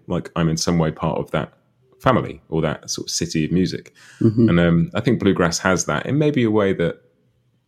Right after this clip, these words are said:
Speaker 1: jazz or something like that doesn't, 'cause it ha-, it does have a sort of spiritual homeland in a, in a very strong way. And the songs are written about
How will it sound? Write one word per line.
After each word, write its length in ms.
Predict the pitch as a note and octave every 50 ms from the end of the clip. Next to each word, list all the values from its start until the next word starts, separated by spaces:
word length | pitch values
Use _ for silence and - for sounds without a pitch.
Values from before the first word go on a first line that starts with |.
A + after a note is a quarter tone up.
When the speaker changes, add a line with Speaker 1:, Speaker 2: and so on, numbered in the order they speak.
| _ _ _ _
Speaker 1:
jazz 600 | - - G2+ G2 F#2+ F2+ E2 E2 E2 E2 - - - -
or 100 | G#2 -
something 300 | - - E2 - - E2+
like 120 | E2+ D#2 -
that 260 | E2 - - - -
doesn't, 420 | G#2+ G#2 F#2+ - C#2 A#1 - - -
'cause 160 | - - -
it 100 | - -
ha-, 160 | - - - -
it 160 | - A#2 -
does 240 | - G2 F2 - -
have 160 | - F2+ D#2
a 60 | E2+
sort 200 | E2 - - A#1
of 60 | - -
spiritual 600 | - - - F2+ F2 F2 - - - C#2 D2+ D#2
homeland 640 | E2 E2+ E2 D#2+ D#2 C#2+ C#2+ D2 D2 D2 D2 - - _ _ _ _ _ _ _ _ _ _ _ _ _ _ _ -
in 100 | D#2 D#2+ D#2+
a, 120 | D#2 D2+
in 120 | - D2+
a 40 | E2
very 220 | D#2+ E2+ E2 E2 D#2+
strong 580 | - - - F2 E2 D#2+ D#2 D#2 D2+ D2+ D2+ - _ _ _ _ -
way. 240 | D2+ E2 E2+ E2 D#2
And 80 | D2+ D2+
the 60 | D2
songs 320 | - - E2 D#2 D#2 C#2+ E2+
are 60 | E2
written 180 | F2+ - -
about 280 | - - C2+ B1 -